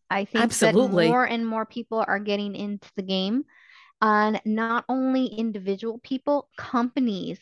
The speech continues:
Speaker 1: are getting into the game.
Speaker 2: Yes.
Speaker 1: The thrift stores are now really getting into the game. Um, so it's like, there's a lot more resellers coming. And there's, it's just becoming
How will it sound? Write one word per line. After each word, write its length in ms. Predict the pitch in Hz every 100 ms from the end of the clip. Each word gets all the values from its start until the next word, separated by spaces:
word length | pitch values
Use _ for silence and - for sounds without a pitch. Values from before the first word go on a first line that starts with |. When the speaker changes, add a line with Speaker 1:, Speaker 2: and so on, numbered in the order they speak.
| -
Speaker 1:
are 100 | 196
getting 340 | 196 185 185
into 260 | 185 - 185
the 80 | 185
game. 320 | 185 180 180
Speaker 2:
Yes. 640 | 202 190 175 - - - -
Speaker 1:
The 120 | 208
thrift 360 | - 233 294 -
stores 500 | - 311 277 208 -
are 200 | 202 196
now 300 | 196 220 202
really 720 | 180 190 202 226 269 277 220
getting 360 | 208 190 185
into 300 | 180 185 -
the 120 | 180 180
game. 500 | 180 170 170 175 196 - - -
Um, 360 | 202 202 202 214
so 400 | - 233 214 214 -
it's 240 | 208 -
like, 300 | 233 214 - _ - 233
there's 360 | 208 208 233 320
a 40 |
lot 580 | 415 214 190 185 180 190
more 260 | 196 190 190
resellers 640 | 180 175 - - - -
coming. 460 | - - - - 190 _ _
And 320 | 214 208 202 202
there's, 260 | 214 208 -
it's 240 | 202 -
just 260 | - 247 -
becoming 560 | 226 - 226 214 202